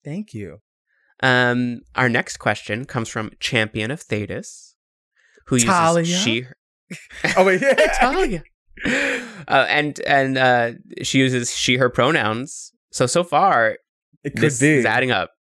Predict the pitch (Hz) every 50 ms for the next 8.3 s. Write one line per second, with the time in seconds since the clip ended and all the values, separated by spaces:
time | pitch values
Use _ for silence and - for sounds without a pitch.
0 | _ _ - - 220 - - 254 240 208 214 208 - _ - 139 135 139 131 131
1 | 135 139 - - - - - - - _ _ - - - _ - - - - 170
2 | 151 165 165 175 170 156 143 131 127 135 127 - 139 - - 147 147 127 - -
3 | - 214 180 - - 170 - - - _ - - _ - 330 - - 415 392 -
4 | 277 302 302 294 - - 160 156 156 156 160 156 147 156 147 - 165 147 139 135
5 | 127 127 - 135 123 123 - 135 131 127 127 117 120 123 127 139 160 151 196 220
6 | - - - 220 220 202 190 190 - - 190 - 330 233 214 208 202 190 170 143
7 | 160 175 165 156 151 147 139 135 139 139 139 139 147 143 143 139 135 131 117 113
8 | - 127 123 117 -